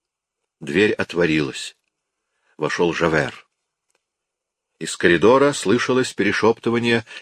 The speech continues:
нескольких человек и уверение привратницы. Монахиня не поднимала глаз, она молилась. Свеча, поставленная ею на камин, едва мерцала.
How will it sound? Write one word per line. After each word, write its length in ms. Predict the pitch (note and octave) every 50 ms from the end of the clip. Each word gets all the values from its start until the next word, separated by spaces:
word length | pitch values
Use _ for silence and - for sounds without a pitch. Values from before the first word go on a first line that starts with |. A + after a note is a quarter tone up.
| - _
нескольких 640 | - E2 G#2 A#2+ - - A#2+ A#2 - - A#2+ - -
человек 640 | - - A2+ G#2 G#2+ G2+ F#2+ G#2+ A#2+ A#2 - - - _ - - - -
и 80 | G2+ G#2
уверение 560 | G#2 G2+ F#2 G2+ F#2 G#2 A2 A2 A2 G#2+ G#2+
привратницы. 880 | - - G#2+ G2+ F2+ F#2 F2 D#2+ - - C#2+ B1+ - - - - - - _ _ _ _ _ _ _ _ _ _ _ _ _ _ _ _ _
Монахиня 720 | - D#2+ - D2+ E2+ F#2+ G#2 G2+ - A#2 G#2+ A2 G#2+ G#2+ - - _ _ _ -
не 100 | F2 D#2+
поднимала 540 | - - D#2+ D2 D#2+ D#2+ E2+ F2 F#2 F#2+ F2
глаз, 500 | D2+ D#2 C#2+ C#2+ C#2 C2 - - - - - - - -
она 220 | E2 C#2+ D2 D#2
молилась. 640 | E2 E2 D#2 C#2+ C2+ C2 B1 - - - - - _ _ _ _ _ _ _ _ _ _ _ _ _ _ _ _ - - -
Свеча, 560 | - - - F2 F#2 F2 - - G#2 G#2 G#2+
поставленная 800 | - - G2 - - - - G2 G2 G2 G2+ F#2+ F#2+ F#2+ F#2+ F#2
ею 340 | F#2+ F2+ D#2 F#2+ F#2 F#2 F#2
на 80 | F#2 F2+
камин, 420 | - - E2+ D#2+ E2+ F#2+ G2 F#2+ - - - - _
едва 380 | D#2 D#2+ E2 D2+ - D#2+ E2+ E2+
мерцала. 680 | E2+ E2+ - - - - - D#2+ C#2+ C2+ B1 - -